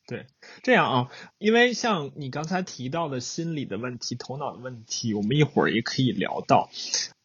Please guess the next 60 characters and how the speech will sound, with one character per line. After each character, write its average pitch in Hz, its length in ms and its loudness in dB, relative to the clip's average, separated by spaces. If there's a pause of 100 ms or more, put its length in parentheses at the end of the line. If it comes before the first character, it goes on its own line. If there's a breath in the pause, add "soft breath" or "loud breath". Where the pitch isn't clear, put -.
(100)
就 226 100 0
像 214 200 4
身 254 260 2
体 123 180 -2
其 135 220 -2
实 190 220 0
是 160 40 2
一 127 120 0
样 156 240 2
的， 123 100 0
就 170 160 -2
是 - 0 -
福 139 220 0
建 180 280 2
队 208 320 4
你 131 280 4
并 208 340 6
没 135 100 6
有 147 120 8
一 131 80 6
个 151 80 2
选 - 240 0
材 104 180 -2
的 143 80 4
过 147 240 8
程， 92 340 -4
所 175 280 6
以 220 100 8
呢， 147 220 6
你 123 160 4
身 285 340 4
体 151 160 6
上 143 180 4
没 143 100 2
有 143 120 4
选 107 220 0
材 107 140 -8
的 120 80 -8
过 139 200 0
程， 107 420 -6
你 113 140 -4
的 160 160 -2
心 262 320 0
理 156 100 4
和 139 120 -4
头 131 320 -8
脑 139 240 -2
应 170 200 4
该 233 200 6
也 202 280 2
是 - 280 2
没 170 300 8
有 156 220 6
一 95 160 0
个 135 140 4
选 120 220 0
材 - 160 -8
的 107 80 -6
过 127 200 0
程。 - 200 -8